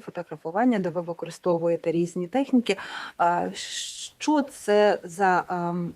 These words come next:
от такий напрямок? Чим ви конкретно займаєтеся, окрім того, що є перформанси, є, е, роботи, які ви виставляєте, і, е, в-, у вас багато виставок, я бачила, за останні роки.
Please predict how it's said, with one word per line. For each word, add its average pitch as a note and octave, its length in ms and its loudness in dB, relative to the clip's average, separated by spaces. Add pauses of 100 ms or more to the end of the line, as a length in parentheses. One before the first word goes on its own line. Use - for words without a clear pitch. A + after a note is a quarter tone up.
от F#3 140 -12
такий F#3+ 260 -4
напрямок? E3+ 1000 -4
Чим G3 260 -2
ви G3 180 2
конкретно F#3 540 -6
займаєтеся, G#3 640 -2
окрім F#3 220 -6
того, F3 220 -4
що - 200 -8
є F3 160 0
перформанси, C4 760 4
є, F3+ 420 0 (540)
е, C#3 220 0
роботи, A#3+ 760 6
які G#3 400 0
ви G3+ 120 -6
виставляєте, F#3+ 760 -4
і, F3+ 420 -4
е, - 160 -4
в-, E3+ 600 0
у G#3 100 0
вас F#3+ 220 2
багато F3 420 2
виставок, G#3+ 540 -2
я B3+ 100 6
бачила, A#3+ 480 4
за G#3+ 240 4
останні G#3+ 480 0
роки. A3 380 2